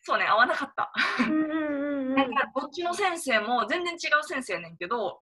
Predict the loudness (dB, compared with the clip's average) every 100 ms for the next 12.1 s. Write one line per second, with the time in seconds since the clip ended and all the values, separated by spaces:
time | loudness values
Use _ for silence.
0 | -6 -6 -2 0 0 0 2 2 0 -4
1 | -10 -10 -8 -8 -12 _ _ -6 -2 0
2 | -2 -4 -2 -4 -4 -14 _ _ _ _
3 | _ -16 -12 -6 0 0 0 -2 -4 -10
4 | -16 -14 -6 -6 -4 -6 -6 -8 -14 -10
5 | -8 -8 -12 _ _ 2 2 0 -6 -6
6 | -10 -14 -18 -18 _ -16 -14 -14 -16 -18
7 | -16 -12 -4 -2 0 2 2 2 4 4
8 | 4 4 8 8 8 8 8 8 8 0
9 | -6 0 2 2 0 0 0 0 -2 -2
10 | -4 -10 -20 _ -2 -2 -2 -2 0 -2
11 | -6 -10 -10 _ 4 6 6 6 6 6
12 | 4